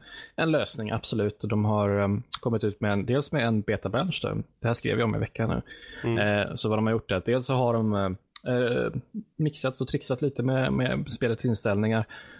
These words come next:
Speaker 1: Eh, så att de har löst, eh, lite av de här problemen som vi hade tidigare.
Speaker 2: Mm.
Speaker 1: Eh, sett till, eh, kameran, första personskameran och, eh, tredje personsperspektivet. Den stora grejen var väl egentligen, ehm, eller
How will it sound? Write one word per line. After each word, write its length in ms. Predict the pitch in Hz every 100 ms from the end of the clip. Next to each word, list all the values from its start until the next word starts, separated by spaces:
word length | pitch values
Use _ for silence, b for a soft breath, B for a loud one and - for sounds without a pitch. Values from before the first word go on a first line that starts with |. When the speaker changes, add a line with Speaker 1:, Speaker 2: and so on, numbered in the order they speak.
| B
Speaker 1:
Eh, 220 | 101 98
så 120 | 98
att 140 | 104 -
de 120 | 113
har 200 | 110 113
löst, 500 | 113 104 104 - - _
eh, 220 | 104 101
lite 220 | 95 95 98
av 60 |
de 120 | 95
här 60 | 101
problemen 420 | - 98 95 90
som 120 | -
vi 60 | 98
hade 180 | 95 101
tidigare. 480 | - 92 87 87 95 B B B B
Speaker 2:
Mm. 160 | 110
Speaker 1:
Eh, 100 | 95
sett 400 | 90 117 101 -
till, 320 | - 95 92
eh, 200 | 92 78 90
kameran, 500 | - 110 90 107 110
första 260 | 110 - 101
personskameran 800 | 98 98 90 - 92 95 98
och, 280 | 90 87 -
eh, 180 | 104 90 - B B -
tredje 200 | - 98
personsperspektivet. 1040 | 98 - 95 101 101 - - 101 107 101 120 - B B B B B
Den 80 | 117
stora 300 | 104 135 120
grejen 380 | 123 117 127 143
var 120 | 113
väl 160 | 101 101
egentligen, 540 | 101 92 - 107 101 - b b b -
ehm, 440 | 92 92 90 95 - -
eller 240 | 101 98